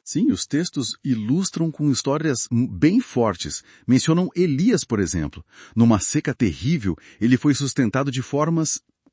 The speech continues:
inesperadas. Por corvos, depois por uma viúva que não tinha quase nada.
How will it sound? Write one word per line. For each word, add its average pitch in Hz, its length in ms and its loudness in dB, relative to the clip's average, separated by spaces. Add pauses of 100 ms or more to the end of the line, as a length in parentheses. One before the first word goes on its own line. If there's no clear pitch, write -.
(220)
inesperadas. 160 960 0 (400)
Por 285 180 4
corvos, 160 680 0
depois 107 340 2
por 127 140 -2
uma 113 180 4
viúva 104 340 0
que - 120 -10
não 98 160 0
tinha 120 200 -2
quase 123 360 -2
nada. 104 360 -2